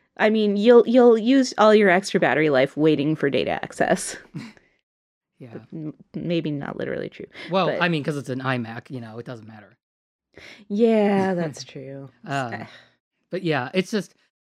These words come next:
Speaker 2: I mean, we're not gonna dwell on this, but it's, I get that they don't have a new iMac design, like, for the consumer line with the T two and everything in it, but it's frustrating that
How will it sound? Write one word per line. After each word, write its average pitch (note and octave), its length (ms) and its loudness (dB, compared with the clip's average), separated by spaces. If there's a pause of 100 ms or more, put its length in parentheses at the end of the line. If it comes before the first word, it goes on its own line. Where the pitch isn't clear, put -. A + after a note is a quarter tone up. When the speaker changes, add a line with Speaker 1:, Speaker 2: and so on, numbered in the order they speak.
(580)
Speaker 2:
I - 80 -12
mean, D#3+ 160 0
we're F#3+ 80 2
not G#3 120 2
gonna F3 140 -2
dwell D3 320 2
on D3 140 4
this, D3 260 -4
but B2+ 400 -8
it's, E3 240 -12 (560)
I E3+ 140 -2
get G#3+ 240 0
that A#3 100 -2
they D3 400 -2 (220)
don't D#3 260 -4
have C#3+ 340 2
a C3 60 0
new C3 200 2
iMac C#3 400 2
design, C3+ 600 0
like, A#2+ 180 -8
for C#3+ 120 -10
the B2+ 80 -8
consumer C3+ 440 -4
line C3 300 -2
with A#2 120 -10
the B2+ 80 -14
T C3+ 200 -10
two C#3 240 -6
and C3 80 -4
everything C3+ 640 -4
in C#3 120 -6
it, C#3 220 -10 (380)
but D3 260 -6 (240)
it's F3 240 -8
frustrating G3+ 680 0
that D3+ 340 -2